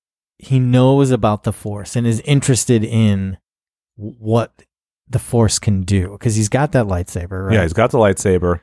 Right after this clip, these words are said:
Speaker 2: He's not a Jedi. He's
Speaker 1: Right.
Speaker 2: not, you know, a former Jedi. He's not a, he's not a Darth.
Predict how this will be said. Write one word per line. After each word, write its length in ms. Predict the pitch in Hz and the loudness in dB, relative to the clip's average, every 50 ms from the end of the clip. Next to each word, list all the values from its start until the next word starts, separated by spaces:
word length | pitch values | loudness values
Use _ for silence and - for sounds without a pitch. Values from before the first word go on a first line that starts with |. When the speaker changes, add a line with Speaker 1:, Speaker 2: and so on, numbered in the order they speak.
| _ _ | _ _
Speaker 2:
He's 160 | - 123 107 113 | -4 -2 0 0
not 180 | 120 135 139 | 0 2 2
a 200 | 127 113 98 85 85 _ _ _ _ _ _ _ _ - | 2 2 0 -2 -6 _ _ _ _ _ _ _ _ -12
Jedi. 480 | - 98 98 98 87 71 76 85 92 - _ _ _ _ | -6 -4 -2 -2 -2 -2 -2 -2 -4 -6 _ _ _ _
He's 100 | - 95 113 | -4 -2 0
Speaker 1:
Right. 80 | 107 | 2
Speaker 2:
not, 160 | 98 95 101 98 | 2 0 2 2
you 40 | 98 | 2
know, 180 | 104 107 - - | 2 0 0 -4
a 80 | - 85 | -8 -6
former 260 | - 110 107 104 104 | -2 -2 0 0 2
Jedi. 260 | 98 101 98 98 95 92 | 0 0 0 0 0 0
He's 100 | 90 - | -2 0
not 140 | 104 98 95 | 0 0 0
a, 160 | 90 85 78 - _ _ _ _ _ _ _ _ _ _ _ _ _ _ _ _ | 0 -2 -2 -8 _ _ _ _ _ _ _ _ _ _ _ _ _ _ _ _
he's 140 | 113 92 110 | -6 -4 -2
not 140 | 110 104 95 | 0 0 0
a 80 | 90 | -2
Darth. 560 | 78 76 - 87 101 107 95 87 - - - | -2 -2 0 2 2 2 2 0 -4 -10 -16